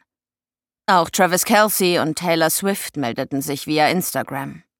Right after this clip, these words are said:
„Wir sind erschüttert über das, was passiert ist.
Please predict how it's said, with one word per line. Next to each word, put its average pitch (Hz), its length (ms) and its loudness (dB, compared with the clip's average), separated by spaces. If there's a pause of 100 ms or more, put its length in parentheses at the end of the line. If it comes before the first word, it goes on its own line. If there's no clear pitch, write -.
(340)
„Wir 175 180 2
sind 214 320 0
erschüttert 170 680 -2
über 139 160 -2
das, 160 260 0
was 151 160 -2
passiert 156 460 -4
ist. - 260 -12